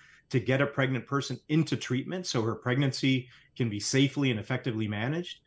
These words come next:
you know, state laws subject those pregnant people to intrusive investigations that actually scare people away from seeking care.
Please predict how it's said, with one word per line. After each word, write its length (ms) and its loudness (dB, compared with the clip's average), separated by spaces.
you 60 0
know, 60 2
state 320 2
laws 320 0
subject 500 -2
those 180 0
pregnant 360 -6
people 360 -2
to 200 -6
intrusive 720 0
investigations 920 0
that 80 -4
actually 400 0
scare 460 2
people 340 -6
away 240 -4
from 200 -10
seeking 300 -4
care. 320 -8